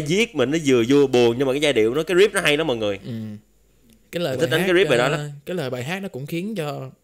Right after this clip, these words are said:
Speaker 2: cái cảm giác bạn không có sợ hãi gì hết trơn á.
Speaker 1: Ừ, đúng
Speaker 2: Nếu
Speaker 1: rồi.
Speaker 2: mà thực sự ngày đó tới.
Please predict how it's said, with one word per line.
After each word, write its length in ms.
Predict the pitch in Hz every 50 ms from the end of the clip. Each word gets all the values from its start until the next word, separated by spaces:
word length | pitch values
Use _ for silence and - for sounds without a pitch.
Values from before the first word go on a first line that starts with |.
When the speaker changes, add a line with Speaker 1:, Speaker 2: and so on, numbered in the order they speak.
| _ _ _ _
Speaker 2:
cái 80 | - -
cảm 180 | - 123 123 143
giác 280 | 156 165 185 190 165
bạn 420 | 143 131 98 92 92 98 110 120 127
không 160 | - 143 143
có 60 | 151
sợ 140 | 143 - 117 113
hãi 280 | 117 113 92 107 -
gì 80 | 165 131
hết 60 | 127 -
trơn 220 | 151 127 127 135
á. 60 | 139 - _ _ _ _ _ _ _ 110
Speaker 1:
Ừ, 320 | 110 113 117 117 120 123 123
đúng 120 | 127 135
Speaker 2:
Nếu 100 | 147 131
Speaker 1:
rồi. 160 | 110 110 113 123 131
Speaker 2:
mà 220 | 123 123 117 113 113
thực 140 | - 110 -
sự 160 | - 104 -
ngày 200 | 117 120 110 117
đó 180 | 123 127 143 156
tới. 300 | - 151 151 170 208